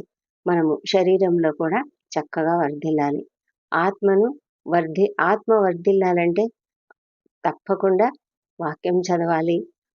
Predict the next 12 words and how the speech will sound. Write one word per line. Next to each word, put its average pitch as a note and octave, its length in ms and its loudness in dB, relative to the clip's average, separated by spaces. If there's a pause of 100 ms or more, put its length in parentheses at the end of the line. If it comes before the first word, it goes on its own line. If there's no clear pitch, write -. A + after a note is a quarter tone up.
(100)
దేవునితో F#3 580 4 (720)
అనేకం, F3+ 720 0 (260)
ఆ, D3+ 180 0 (140)
అన్-, D#3+ 180 -4 (180)
ఎక్కువ F3+ 340 0
సమయం F3+ 480 0 (460)
గడపాలి, F3 580 0 (1040)
ఆ, E3+ 240 0
ధ్యానించాలి, F#3+ 1040 2
వాక్య F3 340 -2
ధ్యానం E3+ 440 -2
చదవాలి, D#3 600 -2